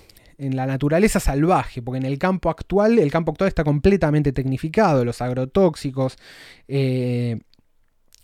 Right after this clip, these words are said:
la tecnología agropecuaria, el transporte automotor, todo está completamente también regulado, o sea, no hay un lugar donde la tecnología y la regulación de la tecnología no hayan, eh,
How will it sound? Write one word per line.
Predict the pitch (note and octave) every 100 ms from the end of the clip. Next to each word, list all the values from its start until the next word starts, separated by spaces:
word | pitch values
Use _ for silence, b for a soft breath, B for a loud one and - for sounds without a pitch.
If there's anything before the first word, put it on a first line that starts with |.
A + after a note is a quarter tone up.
| -
la | C#3
tecnología | C3+ C3+ C3+ C3 F3+ D#3+
agropecuaria, | C#3+ C3+ C3 C3 F3+ G3 F3+ D3+ C#3+ C3+ C3
el | D3 C3 -
transporte | D3 C3+ F3 D#3+
automotor, | C#3 B2 B2 B2+ - F#3+ E3+ D3 C#3 b b b b
todo | C#4
está | G#3+ E3+
completamente | D3 D3+ D3+ D3 D3+ C#3
también | C3+ D3+ D#3 D3
regulado, | C#3+ D3 C#3 D3+ F3 D3+
o |
sea, | E3 D#3 C#3+ -
no | E3+ G3 A#3+
hay | G3+
un | E3 D3+
lugar | D3+ D3 D#3+ E3 D3+
donde | D3 C#3+ C#3+
la | C#3+
tecnología | C#3 C#3 C#3 C#3 C#3 - F#3+ G3+ G3+ -
y | E3 F#3 - B B B B _ -
la | D3
regulación | D3+ D#3 D#3+ D#3 D3 F#3 F#3
de | D#3+
la |
tecnología | D3 C#3+ C#3 C3+ - F3
no | D3+ C#3+ D3
hayan, | - D3 C3+ B2 -
eh, | C3 A#2 G#2+